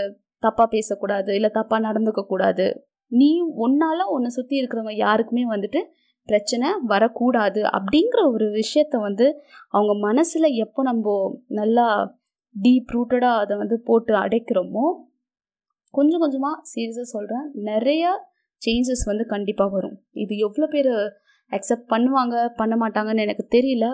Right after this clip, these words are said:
But எனக்கு சீரியஸாவே இது ஒரு, இதுதான் வந்து மெயின் அப்படின்னு சொல்வேன். இதெல்லாம் நம்ம பண்ணிட்டோம்னு வச்சுக்கோங்களேன், ஆட்டோமேட்டிக்கா நம்ம என்ன சொல்லி கொடுக்கணும்னு நினைக்கிறோமோ,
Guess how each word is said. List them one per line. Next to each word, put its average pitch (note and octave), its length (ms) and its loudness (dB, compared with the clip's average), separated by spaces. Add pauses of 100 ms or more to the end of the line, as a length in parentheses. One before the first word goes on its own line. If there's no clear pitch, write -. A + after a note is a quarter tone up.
(100)
But G3+ 140 -2
எனக்கு A3+ 520 -2 (680)
சீரியஸாவே A#3 680 0 (440)
இது G#3 260 -2
ஒரு, G3 220 2 (640)
இதுதான் D4+ 360 0
வந்து C4+ 200 2
மெயின் C4 400 0
அப்படின்னு G3 300 -10
சொல்வேன். F#3+ 260 -6 (420)
இதெல்லாம் E4 340 4
நம்ம E4 160 4
பண்ணிட்டோம்னு C4+ 460 0
வச்சுக்கோங்களேன், A3+ 440 -4
ஆட்டோமேட்டிக்கா C4 440 2
நம்ம C#4+ 200 2
என்ன A3+ 200 0
சொல்லி B3 260 -2
கொடுக்கணும்னு A3+ 440 -2
நினைக்கிறோமோ, G3+ 440 -2